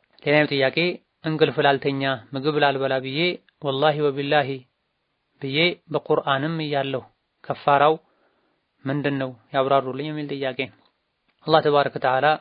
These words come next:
በተከበረው ቃሉ ወሕፈዙ አይማነኩም ብሏል። መሐላችሁን ጠብቁ ብሏል። መሐላ አታብዙ፣ በሆነ ባልሆነው አትማሉ ማለት ነው። የሰው ልጅ ሳይበላ ሳይተኛ መኖር አይችልም። መሆን የሌለበት ነገር ነው የተባለው።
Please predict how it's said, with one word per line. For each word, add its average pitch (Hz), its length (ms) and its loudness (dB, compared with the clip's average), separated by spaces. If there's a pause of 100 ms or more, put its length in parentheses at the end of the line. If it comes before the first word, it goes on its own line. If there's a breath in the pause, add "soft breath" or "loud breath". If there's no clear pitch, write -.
(180)
በተከበረው 131 600 -8
ቃሉ 135 260 -6 (280)
ወሕፈዙ 135 380 -2 (120)
አይማነኩም 139 600 -4
ብሏል። 127 240 -8 (380)
መሐላችሁን 135 720 -2
ጠብቁ 135 320 -6 (120)
ብሏል። 135 340 -6 (400 soft breath)
መሐላ 143 320 2
አታብዙ፣ 131 440 -4
በሆነ 143 300 0
ባልሆነው 135 360 -2
አትማሉ 135 500 -8
ማለት 139 240 -6
ነው። - 120 -20 (500 loud breath)
የሰው 139 240 0
ልጅ 156 200 0 (440)
ሳይበላ 135 460 2
ሳይተኛ 135 520 -4
መኖር 143 300 -2
አይችልም። 127 380 -6 (1160)
መሆን 135 220 -2
የሌለበት 131 600 -4
ነገር 135 240 0
ነው 131 120 -6
የተባለው። 127 500 -2